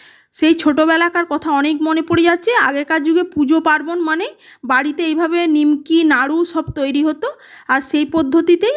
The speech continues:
আজকে আমি নিমকিটা আপনাদের সাথে শেয়ার করছি, যেটা খেতে ভীষণ ভালো লাগবে এবং ভীষণ মুচমুচে হবে এবং অনেক দিন পর্যন্ত রাখা যাবে। তাই আমার এই পুরো ভিডিওটা দেখার পর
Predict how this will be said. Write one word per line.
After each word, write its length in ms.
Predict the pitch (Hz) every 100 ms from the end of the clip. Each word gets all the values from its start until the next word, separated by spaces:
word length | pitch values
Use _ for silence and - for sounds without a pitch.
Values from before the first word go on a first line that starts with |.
| -
আজকে 300 | 277 - 392
আমি 160 | 339
নিমকিটা 520 | 320 302 285 294 277 294
আপনাদের 320 | 277 277 277
সাথে 240 | 277 277
শেয়ার 320 | 277 269 247
করছি, 340 | 262 285 269 523 - - - _
যেটা 200 | 269 285
খেতে 320 | 330 285 277
ভীষণ 460 | 285 233 262 330 339
ভালো 240 | 285 330
লাগবে 320 | 339 330 320 494 - - _
এবং 220 | 254 302 277
ভীষণ 340 | 277 277 339
মুচমুচে 540 | 294 294 302 311 311 359
হবে 260 | 359 381 587
এবং 220 | 277 339
অনেক 340 | 277 330 427 415
দিন 160 | 415
পর্যন্ত 280 | 415 415 403 587 622 - - -
রাখা 360 | 254 294 370 320
যাবে। 340 | 240 233 - 277 _ _ _ _ _ _ _ _ - _ _
তাই 220 | 247 403 415
আমার 320 | 311 285 403
এই 100 | 415
পুরো 260 | 349 349
ভিডিওটা 520 | 285 294 285 294 294 339
দেখার 340 | 269 262 311
পর 160 | 370